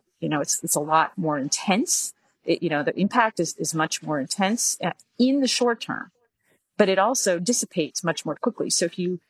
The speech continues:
the, the, the thread here is that if you address this, we can get some of these temperature increases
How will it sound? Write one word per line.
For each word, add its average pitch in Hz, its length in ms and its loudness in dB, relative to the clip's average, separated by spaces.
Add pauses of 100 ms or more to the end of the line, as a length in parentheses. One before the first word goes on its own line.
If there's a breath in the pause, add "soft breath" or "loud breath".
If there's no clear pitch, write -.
(400)
the, 175 220 -2
the, 170 340 -2
the 180 140 2
thread 247 720 0
here 151 280 0
is 165 180 -2
that 165 120 0
if - 120 -12
you 170 100 -2
address 190 460 2
this, 139 380 0
we 185 140 0
can 175 180 -2
get 175 220 2
some 190 260 2
of 160 160 -4
these 160 440 -2 (680)
temperature 269 420 2
increases 147 840 -2